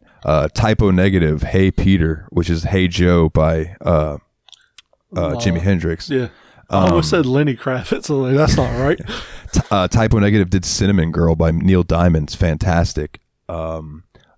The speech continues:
Speaker 1: this band Allegiant did Roundabout by Yes, and they fucking killed it, son. Killed it.
Speaker 2: Nice.
Speaker 1: So fucking good.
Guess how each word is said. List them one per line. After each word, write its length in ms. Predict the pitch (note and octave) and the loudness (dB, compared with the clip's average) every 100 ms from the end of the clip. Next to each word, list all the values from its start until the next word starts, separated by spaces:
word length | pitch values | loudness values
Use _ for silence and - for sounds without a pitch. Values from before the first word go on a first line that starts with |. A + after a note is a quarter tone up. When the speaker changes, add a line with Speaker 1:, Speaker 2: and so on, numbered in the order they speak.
| _ _ | _ _
Speaker 1:
this 200 | - F2 | -2 0
band 400 | - G#2 G#2+ G2+ - | 0 0 2 0 0
Allegiant 760 | F#2 F#2 G#2 G2 E2 C#2+ - _ _ - - | 2 4 4 4 2 -2 -12 _ _ -6 0
did 140 | E2 | 2
Roundabout 840 | D#2+ E2+ F#2 G2 E2 E2 D2+ C#2+ - _ _ | 4 2 2 2 2 0 0 -4 -10 _ _
by 160 | F2+ D2+ | -4 -2
Yes, 600 | E2 F2 F2+ E2 - - - _ _ _ | 0 0 0 0 -4 -8 -16 _ _ _
and 80 | - | -6
they 80 | D2+ | -4
fucking 800 | - - - C3 G#2+ - E2 D2 - | -4 -6 -2 2 2 2 -2 -4 -4
killed 640 | - - A2 G#2+ G#2 F2+ D#2 | 0 2 4 6 6 4 2
it, 180 | C#2 - | -6 -8
son. 440 | - C#2 B1+ - - | -8 -6 -8 -14 -12
Killed 480 | - - B2 B2 B2 | -6 -2 0 2 2
it. 40 | |
Speaker 2:
Nice. 240 | A#2 B2+ - | 0 -2 -4
Speaker 1:
So 280 | - G#2+ | -2 0
fucking 380 | - F#2 - E2 | 0 -4 -4 -10
good. 260 | E2+ E2 | -8 -8